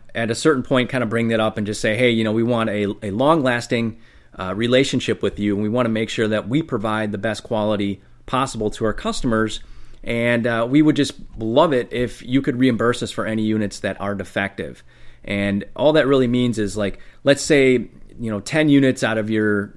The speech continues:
uh, order or whatever ended up being defective through customer returns and things like that. Um, you could just simply provide them with a report, kind of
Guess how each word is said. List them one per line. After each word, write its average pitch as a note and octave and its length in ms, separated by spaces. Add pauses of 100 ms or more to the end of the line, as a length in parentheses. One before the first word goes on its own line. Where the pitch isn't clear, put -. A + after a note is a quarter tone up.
uh, G2+ 300
order A#2 320
or A2 80
whatever G#2+ 400
ended A2+ 180
up G#2 120
being A#2 200
defective G#2+ 480
through G#2 420 (280)
customer B2 320
returns G#2+ 560
and G2 140
things G#2+ 180
like G2+ 200
that. G2 360 (720)
Um, G#2 240
you A2 100
could G#2 120
just A2+ 180
simply B2 240
provide G#2+ 400
them G#2+ 120
with G2+ 140
a G2 60
report, B2+ 520
kind G2 160
of F2+ 180